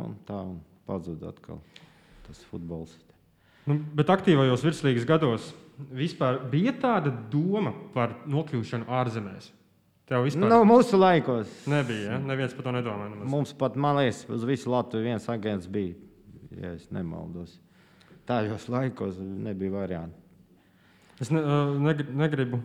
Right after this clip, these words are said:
Speaker 2: negribu baigi kaut kur nošaut greizi, bet, ā, izlasē tev nav aizvadītas spēles.
Speaker 1: Nē, bija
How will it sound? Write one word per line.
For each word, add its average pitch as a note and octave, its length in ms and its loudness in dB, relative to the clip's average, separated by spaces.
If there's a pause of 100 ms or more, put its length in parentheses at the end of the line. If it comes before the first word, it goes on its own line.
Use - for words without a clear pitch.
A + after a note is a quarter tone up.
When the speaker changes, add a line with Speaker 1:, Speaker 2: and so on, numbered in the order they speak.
(100)
Speaker 2:
negribu C3 360 -2
baigi C3 280 2
kaut B2+ 160 0
kur B2+ 100 -2
nošaut B2+ 360 0
greizi, C3 360 0
bet, A2+ 200 -4
ā, A#2 540 4
izlasē C#3 480 -2
tev C3+ 200 -4
nav B2+ 220 -4
aizvadītas G2+ 440 -12
spēles. G2+ 200 -10 (240)
Speaker 1:
Nē, B2 280 4
bija A#2 280 2